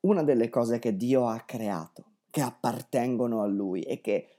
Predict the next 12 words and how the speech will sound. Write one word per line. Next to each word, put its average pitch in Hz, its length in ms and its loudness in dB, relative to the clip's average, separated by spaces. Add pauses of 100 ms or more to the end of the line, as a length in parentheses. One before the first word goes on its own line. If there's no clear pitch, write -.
(120)
Lui 233 440 6
ha 135 80 4
affidato 131 680 2
all'uomo 110 640 4
perché 113 300 0
possa - 440 0
utilizzare 123 800 0
questo - 400 -4
dono, 120 440 0
possa - 320 -2
lavorarlo, 104 920 -2
modellarlo 117 920 0